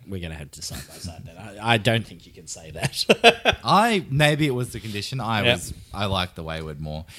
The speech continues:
Speaker 1: Wow.
Speaker 2: As a drinking beer,
Speaker 1: Yep.
Speaker 2: uh, I
Speaker 1: Yep.
Speaker 2: think, yeah,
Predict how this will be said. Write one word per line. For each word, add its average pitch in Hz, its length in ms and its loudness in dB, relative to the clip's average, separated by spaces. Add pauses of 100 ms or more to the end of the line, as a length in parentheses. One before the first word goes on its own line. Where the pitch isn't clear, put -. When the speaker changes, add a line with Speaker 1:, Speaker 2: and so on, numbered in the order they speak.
Speaker 1:
Wow. 85 300 -6
Speaker 2:
As 143 340 2
a 113 340 -2 (240)
drinking 90 600 -8
beer, 65 280 -12
Speaker 1:
Yep. 110 180 -4 (180)
Speaker 2:
uh, 90 40 -10 (320)
I 85 80 -8
Speaker 1:
Yep. 101 60 -10
Speaker 2:
think, 90 220 -6 (380)
yeah, 73 240 -10